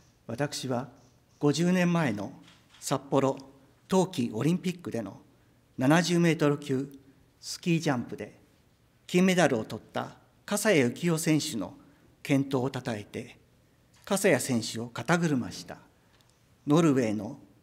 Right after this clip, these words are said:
インゴルフ・モルク選手の姿を懐かしく思い出しました。国と国との間では、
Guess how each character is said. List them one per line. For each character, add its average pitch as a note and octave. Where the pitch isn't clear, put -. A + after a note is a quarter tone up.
イ C#3
ン E3
ゴ D3+
ル D3
フ・ -
モ D#3+
ル G#3
ク -
選 C3
手 B2+
の A#2
姿 A2
を G2+
懐 B2+
か E3+
し -
く C3
思 A#2
い A#2
出 G#2+
し -
ま G2
し -
た。 -
国 D#3+
と E3+
国 E3
と D3
の C3
間 A#2
で B2+
は、 A2